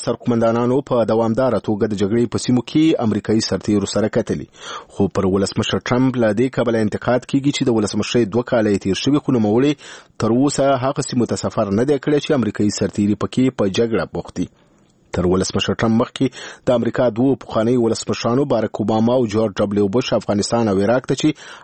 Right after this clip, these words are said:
امریکایي سرتیري پکې په جګړو کې ښکیل دي وخت په وخت سفرونه کړي وو. ولسمشر ټرمپ پرون همدارنګه خبریالانو ته وویل، «موږ د افغانستان په اړه ډیرو قوي مذاکراتو کې ښکیل یو.» خو نوموړي ونه ویل چې آیا دا خبرې اترې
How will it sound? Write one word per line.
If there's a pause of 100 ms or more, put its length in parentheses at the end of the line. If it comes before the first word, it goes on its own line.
(120)
امریکایي
سرتیري
پکې
په
جګړو (100)
کې (100)
ښکیل
دي
وخت (120)
په
وخت
سفرونه (100)
کړي
وو. (600)
ولسمشر
ټرمپ
پرون
همدارنګه
خبریالانو
ته
وویل،
«موږ
د
افغانستان
په
اړه
ډیرو (200)
قوي
مذاکراتو
کې (100)
ښکیل
یو.» (420)
خو
نوموړي
ونه
ویل
چې (120)
آیا
دا
خبرې
اترې